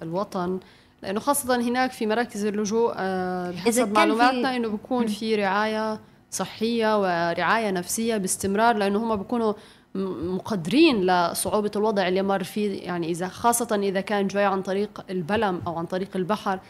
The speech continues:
Speaker 1: عارفين قديش هو مر بحالة نفسية صعبة، فبكون في رعاية نفسية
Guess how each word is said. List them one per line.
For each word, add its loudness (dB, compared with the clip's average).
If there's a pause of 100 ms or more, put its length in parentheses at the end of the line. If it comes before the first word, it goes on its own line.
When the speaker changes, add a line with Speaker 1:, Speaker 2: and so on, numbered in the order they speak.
(260)
Speaker 1:
عارفين 2
قديش 2
هو 2
مر 2
بحالة -2
نفسية -2
صعبة، 4
فبكون 0
في 2
رعاية 4
نفسية 0